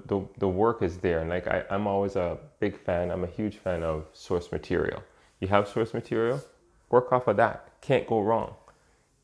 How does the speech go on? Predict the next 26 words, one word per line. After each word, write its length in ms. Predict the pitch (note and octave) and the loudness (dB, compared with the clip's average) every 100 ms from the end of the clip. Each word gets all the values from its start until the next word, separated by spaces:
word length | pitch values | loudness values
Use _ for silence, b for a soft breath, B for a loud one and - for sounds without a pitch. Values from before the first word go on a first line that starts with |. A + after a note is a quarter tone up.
| - | -2
you 140 | G2 | 0
know. 240 | F2+ E2+ G2+ _ b b - | 2 0 -6 _ b b -2
Um, 540 | - F#2 F#2 F#2 F#2 F#2+ | 2 4 4 0 -6 -8
so 160 | - - | -4 0
Amazon 400 | G#2 G#2+ G2+ G#2 | 2 2 2 2
has 180 | G#2 G2 | 2 -2
renewed 300 | G2+ F2+ F#2 | -2 -2 -2
this 180 | F#2 F2+ | -4 -6
for 260 | - F2 E2 | -6 -6 -6
season 440 | - G2+ F#2+ F2 | -6 -6 -4 -6
two, 340 | - F#2+ A#2 - - | -4 -6 -6 -8 -10
which 180 | E2+ | -4
I'm 180 | E2 F2+ | -2 -2
excited 380 | E2+ - E2+ E2 | -4 -2 -2 0
about. 400 | D#2+ E2 E2 - b b b b - | 0 0 -2 -6 b b b b -2
Um, 400 | E2+ F2 E2+ - | 0 2 -2 -4
and 160 | F#2 F#2 | 2 4
that 60 | |
was 180 | G#2 G2+ | 4 2
before 500 | F#2+ F#2 - G#2 F#2+ | -4 -4 0 4 4
it 120 | F2 | 2
dropped, 480 | G2 F#2 E2 - - - | 4 4 4 0 -20 -12
which 320 | F2+ E2+ - F2+ | -10 -10 -12 -16
dropped 440 | F#2 G2 G2 F#2 - | -6 -2 -2 -4 -6
on 200 | F2+ E2 | -6 -8
July 800 | F2+ E2 E2 F2 F2+ F2+ F2 | -10 -8 -6 -6 -6 -6 -6